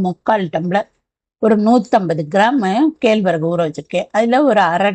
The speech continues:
டம்ளர் பச்சரிசி மாவு அதுக்கு எடுத்துக்கலாம். அது கூடவே ஒரு கால் டம்ளர், அதே டம்ளர்ல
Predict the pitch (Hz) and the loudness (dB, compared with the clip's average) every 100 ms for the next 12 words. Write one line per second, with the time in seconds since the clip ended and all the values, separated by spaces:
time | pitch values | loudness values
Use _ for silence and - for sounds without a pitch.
0 | 190 180 185 254 - 170 208 196 - 165 | -2 -2 0 0 -2 -2 -4 -4 -6 -6
1 | 165 170 233 - 185 180 160 165 160 - | -4 -4 -4 -4 -4 -4 -6 -6 -8 -8
2 | 160 160 - _ _ _ _ 180 196 170 | -8 -8 -12 _ _ _ _ -2 -2 0
3 | 226 233 190 185 247 196 208 - 190 196 | 2 2 2 0 0 0 -2 -4 0 2
4 | 220 214 165 165 170 233 165 175 175 208 | 2 0 -6 -6 0 0 0 -2 0 0
5 | 233 233 180 175 175 | 0 0 -2 -2 -2